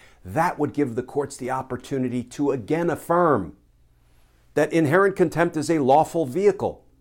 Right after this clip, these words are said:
for Congress to, um, to enforce its own subpoenas.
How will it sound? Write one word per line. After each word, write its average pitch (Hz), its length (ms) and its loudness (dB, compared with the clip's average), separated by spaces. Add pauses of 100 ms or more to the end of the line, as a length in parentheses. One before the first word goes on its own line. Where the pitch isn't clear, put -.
(280)
for - 160 -4
Congress 160 760 0 (600)
to, 156 520 4 (480)
um, 131 420 -2
to 180 180 6
enforce 185 480 2
its 190 240 0
own 180 320 4
subpoenas. 190 800 -6